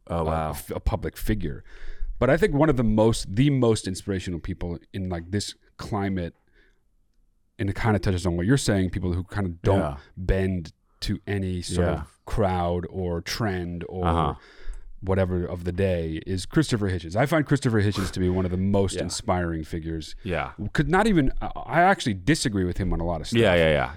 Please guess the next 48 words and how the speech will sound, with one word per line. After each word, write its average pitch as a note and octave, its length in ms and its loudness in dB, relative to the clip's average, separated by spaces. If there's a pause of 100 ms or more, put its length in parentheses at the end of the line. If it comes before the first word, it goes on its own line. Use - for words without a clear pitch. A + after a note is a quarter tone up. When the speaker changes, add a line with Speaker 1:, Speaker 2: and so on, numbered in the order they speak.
Speaker 1:
That, - 0 -
that, C#3+ 140 2
Speaker 2:
But A2+ 140 8
Speaker 1:
I E3+ 80 6
guess F#3 180 4
that's G#3+ 160 2
Speaker 2:
it C3 60 4
Speaker 1:
what E3 80 4
I D3 40 8
mean. D#3+ 80 6
Speaker 2:
doesn't A2+ 260 6
Speaker 1:
It's - 160 4
like G#2+ 160 4
a D#2+ 40 4
Speaker 2:
matter G#2 540 2
because A2+ 360 -2
the A#2+ 140 0
way C3+ 380 4
he C3+ 200 -2
Speaker 1:
Mm. D#2 100 -4
Speaker 2:
is A2+ 420 4
about G#2+ 260 0
his G#2 140 0
opinions, F#2 420 -4 (240)
they're G#2 100 2
fully G#3 280 6
thought D#3+ 260 4
through. F#2+ 320 2
Speaker 1:
Mm. D#2+ 340 -8
Speaker 2:
He B2+ 80 6
fully F3 380 4
thinks C3 340 0
them F#2 220 0
and F2+ 140 0
is G2+ 80 0
zero A#2 320 4
percent G#2 280 0
afraid F#2+ 380 -2
to - 80 -10
speak - 400 -4 (160)
about F#2 460 -4 (180)
any E3+ 460 4
of D#2+ 220 -10
them. D#2 260 -16
Speaker 1:
Mm. D#2+ 440 -4 (180)
Speaker 2:
And, B2+ 560 2 (120)
you C#3+ 160 2
know, G3 240 4